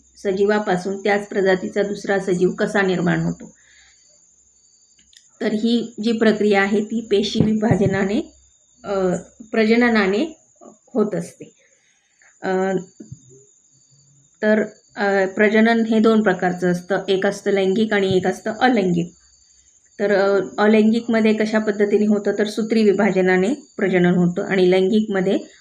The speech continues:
अर्धगुणसूत्री विभाजनाने युग्मक निर्माण होतात आणि,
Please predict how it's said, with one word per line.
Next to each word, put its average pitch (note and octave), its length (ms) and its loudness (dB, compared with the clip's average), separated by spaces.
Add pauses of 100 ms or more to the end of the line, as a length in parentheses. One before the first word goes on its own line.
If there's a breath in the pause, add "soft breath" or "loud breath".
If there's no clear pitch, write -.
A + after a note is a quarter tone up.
(120)
अर्धगुणसूत्री G3+ 920 0 (640)
विभाजनाने F#3+ 840 0 (200)
युग्मक G#3 460 0
निर्माण F#3+ 340 2
होतात G#3 300 -2 (720)
आणि, G3+ 320 0